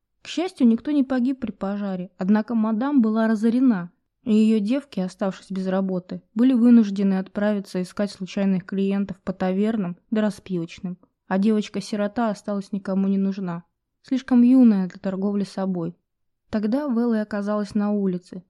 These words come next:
среди таких же брошенных детей, до которых никому не было дела. Иногда Вэл думала –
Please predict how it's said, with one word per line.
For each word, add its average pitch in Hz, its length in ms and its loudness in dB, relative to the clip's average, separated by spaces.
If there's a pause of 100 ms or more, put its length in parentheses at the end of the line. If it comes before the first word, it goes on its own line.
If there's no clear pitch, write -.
среди 208 340 0
таких 208 340 0
же 214 100 0
брошенных 202 540 -2
детей, 190 500 -4 (260)
до 208 60 -4
которых 202 400 -2
никому 208 360 0
не 202 160 2
было 202 260 0
дела. 180 460 -6 (520)
Иногда 202 380 0
Вэл 220 200 0
думала – 190 540 0